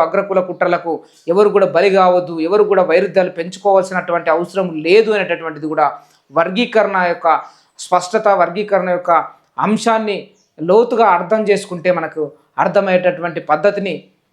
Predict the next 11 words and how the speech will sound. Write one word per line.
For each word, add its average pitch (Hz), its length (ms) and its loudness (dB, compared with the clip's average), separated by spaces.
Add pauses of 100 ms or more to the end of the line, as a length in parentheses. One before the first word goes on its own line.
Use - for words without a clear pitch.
(120)
డాక్టర్ 180 280 0
బిఆర్ 180 160 4
అంబేద్కర్ను 220 480 0
చదివితే 185 260 0
మనకు 170 260 -4
అర్థమవుతుంది. 165 560 -2 (300)
కనుక 185 220 -2
అంబేద్కర్ 185 580 0
బాటలో 170 400 0
నడవడం 156 380 0
కోసం, 147 180 -10